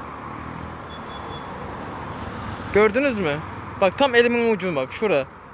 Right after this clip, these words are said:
Şurası. Şimdi bakın, bugün, şimdi oraya gideceğiz.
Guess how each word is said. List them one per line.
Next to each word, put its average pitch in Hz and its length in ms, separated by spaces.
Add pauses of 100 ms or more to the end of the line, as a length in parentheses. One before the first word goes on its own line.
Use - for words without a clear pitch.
(260)
Şurası. 151 520 (1400)
Şimdi 285 320
bakın, 233 460
bugün, 262 200
şimdi 294 260
oraya 294 160
gideceğiz. 269 480